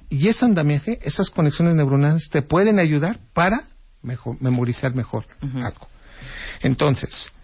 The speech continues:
Speaker 1: poner música, la musicoterapia sí va relacionada con un incremento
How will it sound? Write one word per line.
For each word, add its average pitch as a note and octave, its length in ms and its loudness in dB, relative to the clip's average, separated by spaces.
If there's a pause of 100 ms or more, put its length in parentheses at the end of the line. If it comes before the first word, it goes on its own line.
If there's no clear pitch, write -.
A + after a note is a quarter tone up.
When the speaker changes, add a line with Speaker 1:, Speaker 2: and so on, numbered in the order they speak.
(180)
Speaker 1:
poner F#3 280 4
música, A#3+ 640 0 (560)
la C3 140 0
musicoterapia C#3+ 760 0
sí - 180 -2
va F3+ 100 4
relacionada D#3 500 2
con D#3 220 2
un G#3 140 4
incremento D#3+ 720 0